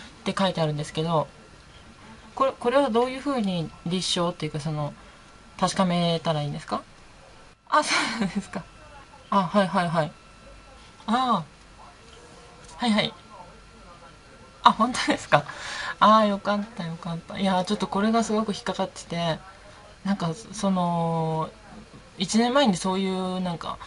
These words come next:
か-、確信、確信じゃないですけど、その、まあ、その女性として暮らしてるのは一年以上なんですけど、あの、なんかその、か-、確固たる証拠とかがなかったので、これどうしようと思って、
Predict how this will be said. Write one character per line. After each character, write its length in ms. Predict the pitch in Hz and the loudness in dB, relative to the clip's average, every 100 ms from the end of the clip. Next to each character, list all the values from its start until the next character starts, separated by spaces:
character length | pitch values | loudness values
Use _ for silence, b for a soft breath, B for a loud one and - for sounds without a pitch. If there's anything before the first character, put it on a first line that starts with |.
| B B B | B B B
か-、 160 | - 170 - | -8 -8 -8
確 360 | - 165 - 180 | -8 -6 -4 -6
信、 560 | - 196 202 202 202 - - | -2 0 2 2 0 -6 -8
確 260 | 165 - | -6 -4
信 160 | 170 214 | -2 0
じ 60 | |
ゃ 20 | 190 | 2
な 80 | |
い 20 | 165 | 0
で 40 | |
す 40 | 160 | -4
け 60 | |
ど、 40 | 160 | -4
そ 80 | 156 | -4
の、 120 | 156 | 0
ま 160 | 175 | 2
あ、 40 | 151 - - - | 0 -4 -18 -2
そ 100 | 214 | 0
の 100 | 175 | 0
女 100 | 180 | 0
性 140 | 226 | -2
と 140 | 240 | -2
し 40 | 247 | -6
て 100 | 247 | -2
暮 140 | 233 | 0
ら 40 | 226 | 2
し 40 | |
て 80 | 240 | 2
る 40 | |
の 60 | 202 | 0
は 40 | |
一 160 | 151 170 | 0 -2
年 140 | 170 | -2
以 40 | 165 | -2
上 120 | 151 | -2
な 140 | 151 | -2
ん 80 | 160 | -4
で 80 | 160 | -4
す 100 | - | -6
け 100 | 156 | -6
ど、 320 | 160 185 151 - - - - - - - - | 0 0 0 -8 -20 -20 -20 -20 -20 -20 -2
あ 100 | 175 | 0
の、 400 | 160 156 151 151 | 2 2 0 -2
な 100 | 175 | -2
ん 20 | |
か 60 | 165 | -4
そ 120 | 165 | -6
の、 60 | 165 | 0
か-、 160 | 220 - - | 0 0 -4
確 200 | - 220 | -2 0
固 100 | 202 | 2
た 120 | 180 | 4
る 80 | 165 | 2
証 200 | 185 180 | 0 0
拠 340 | 190 190 185 | 4 4 4
と 100 | 196 | 0
か 100 | 196 | -4
が 140 | 180 151 | -4 -4
な 120 | 147 | -2
か 100 | 185 | -4
っ 40 | |
た 140 | - 175 | -2 -2
の 100 | 151 | 0
で、 280 | 170 156 - - - - - - - | 0 0 -2 -18 -20 -20 -20 -20 -12
こ 80 | - | -8
れ 40 | |
ど 140 | 165 196 | 0 2
う 60 | |
し 80 | 240 | 4
よ 100 | 269 | 2
う 60 | 214 | 2
と 60 | |
思 140 | 175 156 | 2 0
っ 40 | |
て、 480 | - - 170 160 | -4 -4 0 2